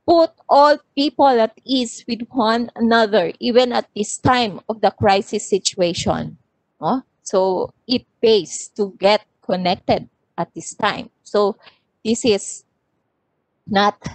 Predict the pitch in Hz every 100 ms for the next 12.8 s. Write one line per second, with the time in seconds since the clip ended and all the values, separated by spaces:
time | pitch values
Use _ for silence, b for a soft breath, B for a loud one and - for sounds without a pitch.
0 | - - 175 160 147 - 175 208 208 170
1 | - 180 175 175 147 - - _ 180 165
2 | 156 - 156 147 151 - _ _ _ -
3 | 202 180 170 160 160 _ _ _ - 180
4 | 170 160 160 165 - _ _ _ _ _
5 | 165 160 196 254 254 254 262 285 339 -
6 | 302 254 247 214 185 - - - - -
7 | - 240 220 220 226 - - 185 175 170
8 | 180 - 185 226 285 214 156 - - 202
9 | 185 185 196 - 190 - - - - -
10 | 165 - 180 160 - - 170 - 226 254
11 | 214 160 - - 196 185 - 214 214 -
12 | - 175 - 175 160 175 180 156